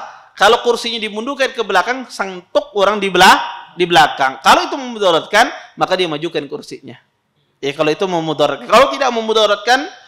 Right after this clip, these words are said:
kebetulan di saf terakhir dia misalnya, ya, tidak ada orang di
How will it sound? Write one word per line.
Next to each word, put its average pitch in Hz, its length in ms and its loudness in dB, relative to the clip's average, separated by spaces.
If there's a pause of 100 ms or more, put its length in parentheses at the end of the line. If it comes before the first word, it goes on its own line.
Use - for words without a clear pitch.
(240)
kebetulan 202 560 2
di 190 80 -8
saf - 400 -2
terakhir 208 560 0
dia 214 240 2
misalnya, 202 640 0 (560)
ya, 175 320 0
tidak 180 320 2
ada 185 80 4
orang 233 400 0
di 190 240 -4